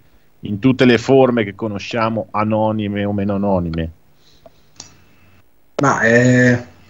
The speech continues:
Speaker 2: sì, io di-, capisco quello che dice Enrico e capisco che per motivi di brevità, eh, su un format come quello televisivo in due ore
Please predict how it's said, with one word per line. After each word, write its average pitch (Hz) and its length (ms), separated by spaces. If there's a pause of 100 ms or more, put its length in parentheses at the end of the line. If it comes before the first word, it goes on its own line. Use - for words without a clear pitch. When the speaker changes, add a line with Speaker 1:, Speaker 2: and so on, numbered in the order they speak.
(340)
Speaker 2:
sì, - 180
io 139 140
di-, 135 280
capisco 165 440
quello 151 180
che 147 100
dice 143 200
Enrico 135 420
e 107 160
capisco 123 380
che 120 100
per 127 140
motivi 131 400
di 123 100
brevità, 113 720
eh, - 400
su - 180
un 117 140
format 120 540
come 127 180
quello 135 220
televisivo 131 520
in 120 120
due 113 160
ore 117 480